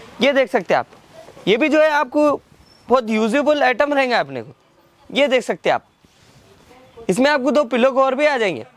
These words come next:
ये summer और winter में दोनों में भी जो है यूज़ हो जाएगा। अल्हम्दुलिल्लाह इसका requirement बहुत ज़्यादा रहेगा। ये देख सकते हैं आप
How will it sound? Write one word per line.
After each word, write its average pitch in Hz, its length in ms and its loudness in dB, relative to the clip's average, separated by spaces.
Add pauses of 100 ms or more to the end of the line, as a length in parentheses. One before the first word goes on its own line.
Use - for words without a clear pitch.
(300)
ये 262 100 0
summer 254 400 0
और 277 280 0
winter 240 340 0
में 285 180 -2
दोनों 254 240 0
में 269 160 -2
भी 277 100 -6
जो 247 160 0
है 269 140 0
यूज़ 285 200 -4
हो 254 80 2
जाएगा। 160 280 -4 (340)
अल्हम्दुलिल्लाह 285 400 0
इसका 302 220 -2
requirement 269 520 0
बहुत 254 160 0
ज़्यादा 214 300 0
रहेगा। 277 300 -2 (560)
ये 262 120 0
देख 269 180 -2
सकते 214 240 -4
हैं 160 40 0
आप 131 80 -4